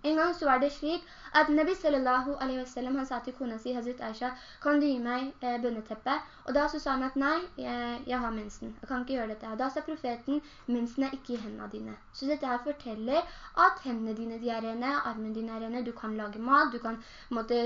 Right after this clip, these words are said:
oppholde deg i kjøkkenet. Alt dette her er tillatt. Kun det stedet hvor blodet kommer ifra, det er det stedet som er urent. Ikke hele kvinnen som er uren.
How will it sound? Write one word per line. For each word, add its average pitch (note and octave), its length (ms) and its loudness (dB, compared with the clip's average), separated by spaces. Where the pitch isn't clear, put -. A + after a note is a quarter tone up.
oppholde A#3+ 320 0
deg D4 160 4
i - 80 -6
kjøkkenet. C4 460 -2
Alt D#4+ 260 4
dette C4+ 140 -6
her A#3+ 240 0
er A#3+ 120 -6
tillatt. B3 400 0
Kun D#4 440 2
det C4+ 200 4
stedet A#3+ 300 -4
hvor B3 120 -4
blodet B3 300 0
kommer A3 240 -4
ifra, B3+ 240 -2
det B3 120 2
er A3 120 -4
det A#3+ 200 -2
stedet G#3+ 320 -8
som B3+ 160 -2
er A#3 300 -2
urent. G#3+ 380 -4
Ikke D4+ 240 -2
hele A#3+ 280 0
kvinnen A3 300 -4
som A3 200 -6
er G#3 100 -10
uren. G#3+ 280 -6